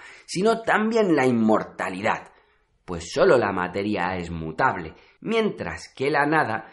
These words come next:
no tropieza nunca en su camino con la inseguridad. Por eso la perfección radica en la inexistencia y no en la existencia. Así que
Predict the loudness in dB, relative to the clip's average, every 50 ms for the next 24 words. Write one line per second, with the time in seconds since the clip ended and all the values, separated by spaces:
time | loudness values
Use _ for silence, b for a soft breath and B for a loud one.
0 | B B B B B B -8 -6 -6 -4 -4 -4 -4 -2 0 0 0 0 0 0
1 | 2 2 2 2 2 0 -4 -6 -8 -6 -6 -6 -8 -8 -10 -8 -8 -6 -2 2
2 | 2 2 2 2 0 2 2 2 2 0 -2 -4 0 2 2 4 4 4 4 4
3 | 4 2 0 -2 -4 -6 -6 -6 -6 -4 -4 -6 -6 -6 -6 -4 -4 -4 -6 -10
4 | -16 _ _ _ _ _ _ _ _ _ _ _ _ _ _ _ _ 0 2 2
5 | 2 2 2 0 0 2 2 2 2 0 0 -2 -2 -2 -2 -4 -6 -6 -4 0
6 | 2 2 2 0 B B B B B -6 -2 -2 2 2 2 2 4 4 4 4
7 | 6 6 4 4 4 4 4 4 4 2 2 0 -4 -6 -4 -4 -4 -2 0 2
8 | 2 2 2 0 -2 -6 B B B B -8 -4 0 2 2 4 4 4 4 4
9 | 2 2 2 2 2 2 2 4 4 4 2 2 0 -4 -6 -4 -4 -4 -4 -4
10 | -2 -2 0 0 -2 -6 -10 -14 -18 -18 _ _ _ _ _ _ _ _ _ _
11 | _ -6 -6 -4 -4 -4 -2 0 0 0 B